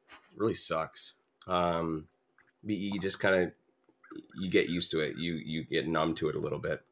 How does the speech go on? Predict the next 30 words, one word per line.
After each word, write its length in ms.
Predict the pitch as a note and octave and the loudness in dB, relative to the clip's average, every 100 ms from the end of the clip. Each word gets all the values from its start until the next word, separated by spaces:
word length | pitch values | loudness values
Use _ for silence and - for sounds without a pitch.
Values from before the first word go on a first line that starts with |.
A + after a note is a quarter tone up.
| - | -8
And, 360 | - D#2 D#2+ | -4 0 0
um, 380 | D#2+ D#2+ D#2 D#2+ - - - - | 2 2 2 0 -6 -20 -18 -4
there's 120 | - | -2
a 40 | |
few 160 | - A#2 | 4 8
different 300 | G2+ F#2+ F2 | 8 8 6
things 240 | F2 F2 | 6 6
that 80 | D#2+ | 4
you 160 | E2 D#2+ | 2 2
can 160 | E2+ | 0
kinda 180 | E2+ E2 | 2 2
put 180 | - F2 | 4 4
in 120 | D#2+ | 4
place, 320 | - D#2+ E2+ | 4 4 4
and 100 | F#2 - - - | 2 0 -12 2
you're 120 | A2+ | 10
gonna 160 | D3 D#3+ | 12 12
learn 340 | F#2+ F#2 F#2 | 10 10 10
so 200 | D#2 E2 | 8 4
much 240 | D#2 D#2+ - | 6 4 4
from 100 | C#2+ | 0
this 160 | - | -2
experience 520 | D2+ - E2 D2+ - | -6 2 4 4 0
too, 260 | - - - - _ _ _ | 2 2 2 -10 _ _ _
right? 260 | D#2 F2+ - | 4 6 4
You're 140 | F2 G2+ | 4 6
gonna 140 | E2+ | 8
learn, 380 | E2+ E2+ D#2+ C#2+ - - _ - - - G2 - | 8 6 6 2 -6 -20 _ -12 -10 -10 -8 2
I 40 | F#2+ | 6
mean, 340 | F#2 E2+ D#2+ | 8 6 2